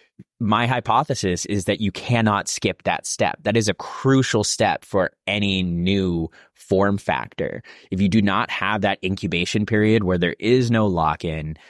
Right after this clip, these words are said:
there is no walled garden, then you're not going to, like, have those killer apps. You're not gonna have, like, people working together to figure out how like,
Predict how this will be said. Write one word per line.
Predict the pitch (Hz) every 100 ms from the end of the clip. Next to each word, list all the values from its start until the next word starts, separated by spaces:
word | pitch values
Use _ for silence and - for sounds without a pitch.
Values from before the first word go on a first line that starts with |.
| _
there | 92
is | 101 113
no | 120 113
walled | 92 90 82
garden, | 80 76 76 76 80 - - - _ -
then | 110 117 110 107
you're | 107
not | 98 92 95 104
going | 98 95 92
to, | - 90 87
like, | 82 80 - -
have | - 98 92
those | 87 80 -
killer | - 82 76
apps. | 82 80 57 -
You're | 85
not | 87 -
gonna | 95
have, | - 92 98 85 80
like, | 90 80 78 - - - -
people | - 107 107 90
working | 95 - 95
together | 82 87 87
to | 80
figure | - 90 87 85
out | 80 -
how | - 90 85 87 87 - _ _
like, | 101 90